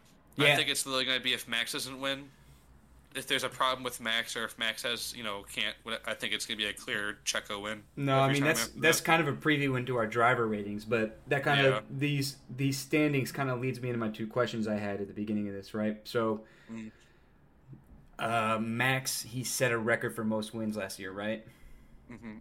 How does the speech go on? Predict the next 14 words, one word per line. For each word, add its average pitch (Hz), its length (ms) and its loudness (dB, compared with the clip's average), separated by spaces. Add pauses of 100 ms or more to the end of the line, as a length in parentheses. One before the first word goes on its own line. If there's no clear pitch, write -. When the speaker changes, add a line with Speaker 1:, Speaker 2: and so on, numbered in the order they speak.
Speaker 2:
It's 113 140 -6
gonna 107 180 -4
be 101 260 -4 (100)
demolished 95 520 -2
this 98 120 -6
year. - 100 -2
Speaker 1:
How, 135 460 6
that's 135 180 2
how, 131 200 4 (100)
my 120 140 0
question 135 380 -2
is: 120 160 -4
How 120 160 2
good 117 580 2